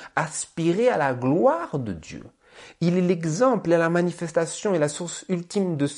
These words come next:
d'inspiration pour nous de continuer à, à, à, à nous efforcer à monter vers la gloire de Dieu.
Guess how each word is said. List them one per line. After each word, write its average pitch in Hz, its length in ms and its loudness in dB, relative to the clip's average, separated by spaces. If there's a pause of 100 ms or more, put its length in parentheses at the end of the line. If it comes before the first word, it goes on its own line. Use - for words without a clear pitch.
(100)
d'inspiration 180 840 -4 (300)
pour 147 240 2
nous 226 260 0 (220)
de 110 160 0
continuer 220 960 0 (340)
à, 131 240 -2 (320)
à, 117 340 -4 (360)
à, 107 500 -6 (340)
à 120 140 -4
nous 135 360 0
efforcer 220 680 -2 (920)
à 127 160 0
monter 233 640 4
vers 156 240 -2
la 120 100 -2
gloire 104 320 -2
de 92 80 -10
Dieu. 82 220 -14